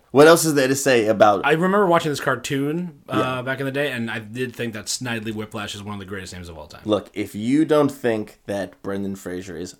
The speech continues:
Speaker 1: chronically underrated, then you
Speaker 2: You
Speaker 1: must
Speaker 2: haven't
Speaker 1: not have
Speaker 2: seen
Speaker 1: seen
Speaker 2: Monkey Bone. <laughs>
Speaker 1: Exa-, exactly. You haven't seen Bedazzled.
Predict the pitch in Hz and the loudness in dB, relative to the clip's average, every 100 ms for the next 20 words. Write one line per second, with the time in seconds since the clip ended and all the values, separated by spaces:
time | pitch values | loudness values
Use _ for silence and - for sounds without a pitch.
0 | _ - - 98 98 92 82 80 87 64 | _ -20 -10 -6 -4 -6 -10 -12 -14 -16
1 | - _ _ 104 101 95 90 80 50 - | -20 _ _ -4 -2 -2 -4 -6 -8 -16
2 | _ _ _ 92 95 87 104 117 120 135 | _ _ _ -8 -8 -8 -4 0 0 0
3 | 123 120 175 175 180 190 196 165 151 151 | 2 2 4 4 4 2 0 0 2 2
4 | 156 - 101 98 107 110 107 110 139 143 | -2 -6 -4 2 4 4 2 8 8 8
5 | 113 98 98 110 120 120 120 120 120 110 | 4 -6 -4 0 4 4 4 2 0 2
6 | 107 104 98 101 92 | 2 2 0 -4 -12